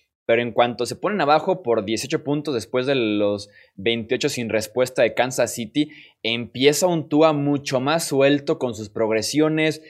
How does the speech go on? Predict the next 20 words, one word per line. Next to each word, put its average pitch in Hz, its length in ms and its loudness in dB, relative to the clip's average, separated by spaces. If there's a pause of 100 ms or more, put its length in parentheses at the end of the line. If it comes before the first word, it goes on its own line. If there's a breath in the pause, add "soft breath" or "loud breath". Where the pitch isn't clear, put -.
(240 loud breath)
yendo 160 340 4
vertical 143 560 4
con 131 180 -2
Mike 127 220 -2
Gesicki, 139 320 -4
que 127 80 0
es 123 80 -2
un 139 140 -2
excelente 131 800 2
ala 127 180 6
cerrada. 123 400 2
Lástima 127 480 -2
que 107 100 -8
se 107 120 -2
lastima 120 320 -4
en, 113 80 -6
al 95 180 -6
final 117 200 -4
del 113 100 -6
partido, 127 500 0